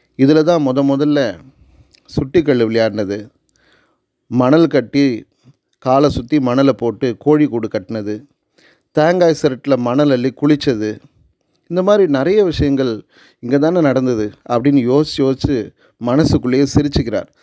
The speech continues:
வீட்டுக்குள்ளே எவ்வளோ தான் தன்னை வந்து அவமானப்படுத்தினாலும், இந்த நிலை கண்ணாடிக்காகவும், அதே மாதிரி இது பழைய வீடுன்னும், அ, அதே மாதிரி தம்பி வீடு நல்லா வசதியா கட்டியிருக்காங்கன்னும்,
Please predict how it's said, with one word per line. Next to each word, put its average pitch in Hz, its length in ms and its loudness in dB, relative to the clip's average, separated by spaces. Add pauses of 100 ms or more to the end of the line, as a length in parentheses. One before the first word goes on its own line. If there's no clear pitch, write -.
(320)
வீட்டுக்குள்ளே 175 640 2
எவ்வளோ 143 300 2
தான் 165 200 2
தன்னை 131 320 0
வந்து 123 400 -4
அவமானப்படுத்தினாலும், 117 1080 -4 (360)
இந்த 120 220 -2
நிலை 120 340 2
கண்ணாடிக்காகவும், 117 800 -2
அதே 120 360 0
மாதிரி 120 180 2
இது 110 160 -2
பழைய 135 440 2
வீடுன்னும், 117 520 -6 (480)
அ, 120 220 -2
அதே 127 220 2
மாதிரி 120 480 -2 (280)
தம்பி 139 340 2
வீடு 123 220 0
நல்லா 120 320 0
வசதியா 127 420 0
கட்டியிருக்காங்கன்னும், 113 880 -6